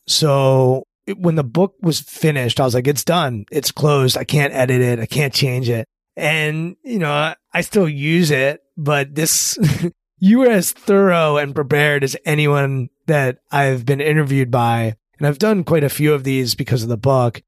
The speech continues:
Uh, so thank you for that. And you even challenged me quite a bit to go back into my brain, which is not the most high functioning brain.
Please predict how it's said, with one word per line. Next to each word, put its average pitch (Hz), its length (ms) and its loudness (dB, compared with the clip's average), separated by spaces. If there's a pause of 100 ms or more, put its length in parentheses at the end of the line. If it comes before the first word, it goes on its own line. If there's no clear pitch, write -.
Uh, 143 160 2
so 165 320 2
thank 165 300 -2
you 160 100 0
for 131 180 -2
that. 127 440 0 (100)
And 139 400 -2 (360)
you 165 100 2
even 180 200 2
challenged 156 520 0
me 151 100 2
quite 165 240 0
a 139 60 0
bit 143 360 -2
to 151 100 0
go 143 180 0
back 139 320 0
into 143 160 0
my 131 240 0
brain, 135 760 -2
which 127 180 -2
is 120 140 -6
not 135 300 0
the 147 80 -12
most 131 200 -2
high 131 200 2
functioning 127 560 -4
brain. 131 400 -2